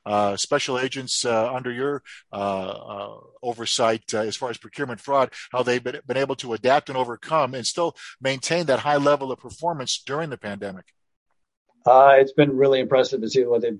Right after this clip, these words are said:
Speaker 2: they've been doing. I will say that I think P F is probably better suited than most to, to work from home on a regular basis, simply
Speaker 1: Mm-hmm.
Speaker 2: because of the nature of what we do.
Speaker 1: Right.
Speaker 2: Uh, but that,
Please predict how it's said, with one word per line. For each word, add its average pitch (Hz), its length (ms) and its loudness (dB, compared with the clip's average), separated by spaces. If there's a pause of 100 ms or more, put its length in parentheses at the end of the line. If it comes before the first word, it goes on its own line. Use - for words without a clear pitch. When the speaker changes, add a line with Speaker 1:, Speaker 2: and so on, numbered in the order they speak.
(120)
Speaker 2:
they've 117 160 -2
been 110 160 -2
doing. 113 400 2
I 113 240 6
will 117 160 0
say 127 240 6
that 117 120 4
I 113 100 6
think - 240 -4
P 131 180 6
F 123 160 4
is 107 100 -2
probably 123 300 6
better 123 320 4
suited 123 340 -2
than 107 160 0
most 131 460 2 (720)
to, 113 420 6 (460)
to 113 580 -2
work 131 240 0
from - 140 -2
home 135 320 6
on 143 80 6
a 143 40 4
regular 151 300 10
basis, 160 480 6
simply 123 300 0
Speaker 1:
Mm-hmm. 113 100 -4
Speaker 2:
because 117 180 2
of 110 60 0
the 113 100 2
nature 123 200 -4
of - 80 -10
what 120 140 6
we 107 100 0
do. 131 440 6 (280)
Speaker 1:
Right. 104 260 -4 (220)
Speaker 2:
Uh, 120 400 6
but 120 180 6
that, 143 240 6